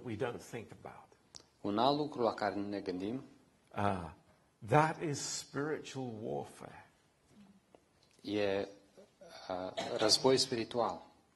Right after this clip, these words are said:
Speaker 1: <laughs> What do we find here in, uh, in verse eleven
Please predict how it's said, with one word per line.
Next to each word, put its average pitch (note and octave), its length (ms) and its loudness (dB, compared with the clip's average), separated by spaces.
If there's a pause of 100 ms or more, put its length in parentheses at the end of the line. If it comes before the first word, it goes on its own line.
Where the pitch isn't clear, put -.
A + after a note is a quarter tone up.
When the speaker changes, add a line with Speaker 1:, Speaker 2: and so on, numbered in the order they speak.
(200)
Speaker 1:
<laughs> C#3+ 120 4 (360)
What F#3 160 12
do F3+ 120 12
we E3+ 80 12
find F3 540 8 (160)
here B2 320 4 (300)
in, C3 520 8 (320)
uh, G#2+ 380 8 (300)
in B2 240 6
verse C3+ 640 10 (200)
eleven C#3 640 12